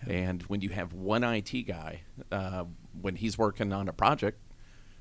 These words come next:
Speaker 2: uh, chances are he's not looking at another area of the business that could be critical.
Speaker 1: Yeah, when I had that tour of your office not too long ago, I saw the war room where you
Speaker 2: The war room.
Speaker 1: Where you, uh,
Speaker 2: It's
Speaker 1: mon-,
Speaker 2: dark in there.
Speaker 1: monitor. It's, it's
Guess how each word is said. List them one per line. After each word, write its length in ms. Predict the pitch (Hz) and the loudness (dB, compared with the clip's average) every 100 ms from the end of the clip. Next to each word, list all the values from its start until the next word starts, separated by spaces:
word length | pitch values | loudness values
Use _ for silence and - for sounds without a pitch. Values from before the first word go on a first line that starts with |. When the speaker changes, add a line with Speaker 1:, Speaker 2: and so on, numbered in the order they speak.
| - | -6
Speaker 2:
uh, 240 | 101 98 95 | -2 0 0
chances 380 | - 107 107 101 | 0 0 2 4
are 120 | 107 | 4
he's 200 | 117 110 | 2 0
not 200 | 107 - | 2 2
looking 280 | 104 101 104 | 2 2 2
at 120 | 98 | 2
another 320 | 98 98 98 - | 2 2 2 2
area 300 | 98 95 98 | 4 4 2
of 60 | |
the 80 | 90 | 0
business 540 | 90 92 85 82 - | -2 -2 -4 -8 -6
that 300 | - 82 85 - | -4 -4 -4 -4
could 140 | 101 | -2
be 100 | 90 | -2
critical. 440 | - 71 73 - - - - - | -4 -6 -6 -10 -12 -18 -18 -4
Speaker 1:
Yeah, 220 | 113 104 | -2 0
when 460 | 98 92 - 107 123 | -2 -6 -8 -2 2
I 40 | |
had 180 | 113 120 | 2 2
that 240 | 117 104 | 2 0
tour 300 | - 143 135 | 2 6 8
of 80 | 123 | 6
your 140 | 117 113 | 4 4
office 340 | 123 117 110 | 4 2 0
not 140 | 113 - | -2 0
too 120 | 123 | 2
long 160 | 113 110 | 2 2
ago, 280 | 98 104 | 2 2
I 80 | 101 | 2
saw 380 | 101 120 113 107 | 0 2 2 2
the 120 | 101 | 2
war 260 | 101 117 120 | 2 4 6
room 280 | 113 110 98 | 6 4 4
where 140 | 107 | 4
you 80 | 101 | 8
Speaker 2:
The 160 | 98 85 | 8 8
war 300 | 87 92 82 | 8 6 4
room. 260 | 73 69 - | 2 -4 -4
Speaker 1:
Where 140 | 117 113 | 2 6
you, 360 | 113 110 107 104 | 6 6 2 0
uh, 240 | 101 98 - - | -2 -4 -8 -10
Speaker 2:
It's 100 | 110 | 0
Speaker 1:
mon-, 120 | 113 110 | 10 12
Speaker 2:
dark 220 | 123 107 | 12 12
in 60 | 113 | 6
there. 80 | 127 | 6
Speaker 1:
monitor. 240 | 120 117 | 2 0
It's, 220 | 95 113 | -2 0
it's 200 | 110 110 | 0 -2